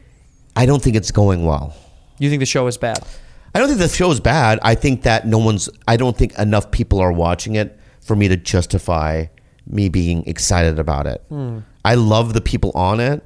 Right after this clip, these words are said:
Speaker 2: Mm-hmm.
Speaker 1: I love my bosses. I love everything about it. I love my part. But it's like, you know, when you're getting a point eight,
Speaker 2: Uh-huh.
Speaker 1: how is that gonna survive?
Speaker 2: Tell people what point eight means.
Speaker 1: I don't even know what that means. I don't think it's good, though.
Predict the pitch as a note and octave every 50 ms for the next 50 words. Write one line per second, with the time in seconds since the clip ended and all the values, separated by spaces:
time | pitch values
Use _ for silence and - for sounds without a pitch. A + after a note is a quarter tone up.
0 | - C3 A#2+ A#2 B2 B2 B2+ - - - - _ - G2+ G#2 G#2+ G#2 G2 G2+ G2
1 | E2+ - E2 E2 F#2 A2+ - - B2 B2+ B2 A#2 - - G#2 G#2+ G#2+ G#2+ G2+ G2
2 | F2 - - F#2 F#2 G#2+ A2 A2 G#2+ F#2+ F2+ E2 E2 E2+ F#2 G2 G2+ G2 G2 F#2+
3 | G2+ F#2 - - - - F2 E2 E2+ G2 B2 C#3 - _ _ _ _ - A#2 -
4 | - A2 - - A2+ G#2 G#2 - - - - - _ - - - _ _ - -
5 | B2 A#2 A2 G#2 G#2 G#2 A2+ A2+ A#2+ A#2 G2+ C#3+ C3+ B2 A2 - - - - -
6 | C3 A#2 G#2 - - F#2+ G#2 G2+ F2 E2 F2+ A2+ - - - - - _ _ _
7 | _ _ _ _ - - B2 A#2+ A#2+ B2 B2 A#2+ A#2+ - - - - _ _ -
8 | - - - B2 C3+ B2 G2+ B2 B2 - A#2+ A2 G#2+ - - G#2 F2+ F2+ G2+ B2
9 | C#3+ - - - - - - - - - - D3+ C#3+ - D#3 C#3 C#3 C3+ B2 -
10 | - B2 A#2 B2 B2+ A2+ G#2 A#2 G#2 G#2 A2+ - - _ _ _ _ - A2+ C3+
11 | F3 E3 C#3 A#2 A2+ A2+ G#2+ G#2 G#2 - G2 F2 G2+ A#2 A#2 F#2 F#2 F#2 F#2+ F2+
12 | G#2 F2 D#2+ - - F2+ G2 F#2 D#2+ D#2 D2 E2+ F#2 G2